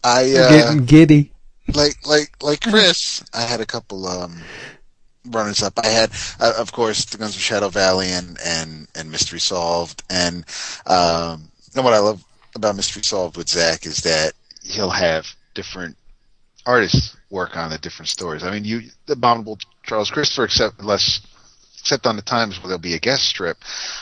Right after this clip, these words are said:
Speaker 1: um, it's all Carl Kerschel and, and,
Speaker 2: Yeah.
Speaker 1: um, and, and the same thing with Guns of Shadow Valley. That, that's Dave.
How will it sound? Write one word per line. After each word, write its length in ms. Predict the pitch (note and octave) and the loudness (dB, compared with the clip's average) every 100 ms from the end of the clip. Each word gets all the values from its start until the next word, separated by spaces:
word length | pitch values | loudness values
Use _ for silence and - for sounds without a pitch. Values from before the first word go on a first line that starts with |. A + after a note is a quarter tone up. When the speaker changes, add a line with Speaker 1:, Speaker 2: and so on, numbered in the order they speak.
| - | -6
Speaker 1:
um, 540 | F2 F2 D#2+ D#2+ D2+ D2+ _ _ | 0 2 2 0 -8 -18 _ _
it's 220 | A#2+ A2+ | -2 0
all 300 | G2+ F#2 D#2+ - _ _ _ _ _ - | 0 -2 -4 -10 _ _ _ _ _ -14
Carl 220 | - F#2 | -4 -4
Kerschel 500 | E2 F2+ D2+ - C#2+ | -4 -8 -8 -8 -8
and, 240 | C#2+ C#2+ - | -10 -10 -10
and, 240 | - - C#3 | -8 -6 -4
Speaker 2:
Yeah. 320 | G2+ F#2 F2 | 0 2 0
Speaker 1:
um, 100 | B1+ - _ _ _ _ _ _ - | -2 -10 _ _ _ _ _ _ -6
and, 200 | G#2+ G2+ | -4 -4
and 180 | F#2 F#2 | -4 0
the 40 | |
same 180 | F#2 F#2+ | 0 0
thing 140 | E2+ F2+ | -4 -10
with 100 | E2+ | -8
Guns 180 | E2+ | -8
of 60 | - | -6
Shadow 260 | - - D3+ | -6 -6 -4
Valley. 300 | - D3+ C3 | -2 0 -2
That, 240 | D3 D#3+ - | -2 -4 -4
that's 240 | F3 - | -2 0
Dave. 320 | - C2+ A#2+ | 0 -2 -6